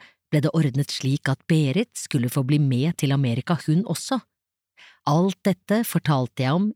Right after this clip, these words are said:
i boken som heter Trekløveret i huskestua, og i den andre boken hørte du om hvordan Berit og tvillingene fikk det i Amerika. Den nye faren til Berit hadde en farm ved et vann som het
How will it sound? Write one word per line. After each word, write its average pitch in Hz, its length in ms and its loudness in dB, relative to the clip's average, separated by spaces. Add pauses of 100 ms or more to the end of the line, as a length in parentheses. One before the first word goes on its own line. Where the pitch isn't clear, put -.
i 135 80 0
boken 170 480 -2
som 196 160 2
heter 147 380 2 (100)
Trekløveret 135 800 0
i 160 160 -2
huskestua, 202 640 -2 (720)
og 147 80 0
i 135 80 2
den 151 160 -2
andre 156 320 2
boken 247 460 0 (320)
hørte 190 340 0
du 151 220 0
om 240 180 2 (220)
hvordan 147 260 2
Berit 196 480 0
og 165 140 0
tvillingene 175 560 2
fikk - 320 -4 (100)
det 277 100 0 (200)
i 131 160 2
Amerika. 113 480 -2 (960)
Den 143 160 4
nye 135 240 2
faren 123 320 -2
til 139 140 -4
Berit 156 560 -2
hadde 135 240 -2
en 135 100 -2
farm 214 560 0
ved 135 180 0
et - 140 -12
vann 185 260 2 (220)
som 143 200 0
het 127 180 -2